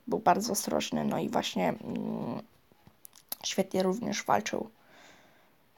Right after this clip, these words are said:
Był, był bardzo mądry w walce, myślał w walce, robił też podstępy, podstępy w walce i korzystał z terenu, z rzeczy.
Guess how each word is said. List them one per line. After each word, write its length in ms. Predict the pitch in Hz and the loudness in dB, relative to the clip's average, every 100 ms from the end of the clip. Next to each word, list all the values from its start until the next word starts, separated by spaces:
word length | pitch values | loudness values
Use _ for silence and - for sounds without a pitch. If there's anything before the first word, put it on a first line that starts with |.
| - _ _ _ _ _ _ _ - | -20 _ _ _ _ _ _ _ -14
Był, 180 | - - - | -10 -10 4
był 300 | 190 185 - - | 6 6 4 8
bardzo 400 | 190 202 196 190 | 8 8 4 6
mądry 400 | 185 190 185 190 | 6 4 4 2
w 80 | 220 | 6
walce, 500 | - - - 80 - - - _ _ - | 6 6 4 4 4 -4 -20 _ _ 0
myślał 540 | 190 190 - 180 185 | 2 2 4 6 6
w 60 | - | 4
walce, 560 | - - - 62 58 - | 2 4 2 2 4 2
robił 300 | - - - | 2 0 -2
też 200 | 214 - | -4 -4
podstępy, 720 | - - - 240 - 165 - 262 - | -4 -2 -2 -2 0 -2 -2 -8 -6
podstępy 640 | 185 - - 185 214 190 180 | -4 -2 4 6 6 4 4
w 80 | - | 6
walce 320 | 185 208 196 | 6 6 0
i 40 | |
korzystał 540 | - 185 190 - 180 190 | 2 2 2 4 4 4
z 140 | - | 4
terenu, 540 | 185 190 185 185 180 208 | 8 10 10 8 4 0
z 180 | 214 202 | -2 0
rzeczy. 580 | 196 - 202 - 165 | 4 4 4 2 2